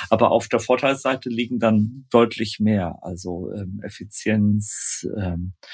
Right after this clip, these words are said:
Genauigkeit, Präzision, herabgesetzter Workload, mehr Zeit für den Patienten, Geldeinsparung, besseres Monitoring. Also die Sache ist die,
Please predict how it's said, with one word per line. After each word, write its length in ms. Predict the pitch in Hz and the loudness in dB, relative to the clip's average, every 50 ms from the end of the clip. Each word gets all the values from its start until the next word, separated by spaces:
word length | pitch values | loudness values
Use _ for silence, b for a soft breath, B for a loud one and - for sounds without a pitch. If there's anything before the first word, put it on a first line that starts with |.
| B B B B B B | B B B B B B
Genauigkeit, 1000 | - 95 98 98 98 107 113 113 113 110 - - - 113 107 107 104 107 104 107 | 4 6 6 8 8 6 6 4 2 0 -2 -4 -2 0 2 4 4 4 2 0
Präzision, 1200 | - - 104 101 - - - 104 - - - - 117 113 110 110 113 113 110 107 104 101 104 104 104 | -4 -8 -6 -6 -4 -4 -2 -2 -2 -2 -2 -2 -2 0 0 0 2 2 4 4 6 6 4 4 2
herabgesetzter 880 | 104 107 101 98 101 104 - - 101 104 101 85 - - - 107 98 95 | 0 0 0 0 0 0 0 0 2 2 2 2 2 2 4 4 4 6
Workload, 640 | 101 107 113 110 - - 104 104 101 101 98 - - | 6 4 4 4 0 -2 0 0 0 0 -2 -2 -2
mehr 220 | 98 98 95 95 | -2 -2 0 0
Zeit 440 | - - - - 107 107 110 104 - | 0 0 2 4 4 4 4 2 0
für 120 | - - | -4 -2
den 120 | - 104 104 | 0 0 0
Patienten, 1000 | - 101 104 - - - - 107 104 110 113 107 _ _ - 101 101 101 101 104 B B B B B B - | 0 -2 -4 -2 -2 0 4 6 6 6 4 2 _ _ 0 2 4 4 4 0 B B B B B B 4
Geldeinsparung, 1160 | 110 110 107 104 101 - 87 95 98 101 - - - - 64 78 92 98 90 92 92 92 90 | 6 8 8 6 4 2 0 2 2 2 0 0 0 0 2 2 2 2 2 2 0 0 2
besseres 460 | - 113 107 - 113 95 101 98 - | 2 2 2 2 2 2 0 0 0
Monitoring. 800 | - 101 101 101 110 107 107 - - - 95 95 98 107 110 107 B B B B B B B B B B B B | 2 2 2 4 2 0 0 -2 -4 -2 0 2 2 2 2 0 B B B B B B B B B B B B
Also 420 | - 120 113 127 139 135 123 - _ _ _ _ _ _ _ - | 6 6 8 8 6 4 4 0 _ _ _ _ _ _ _ -10
die 200 | 151 113 123 117 | -8 -4 -2 2
Sache 260 | - 143 139 - - | 2 2 4 2 0
ist 300 | - - - - - - | 0 0 -4 -4 -2 0
die, 180 | 147 156 143 | 2 2 0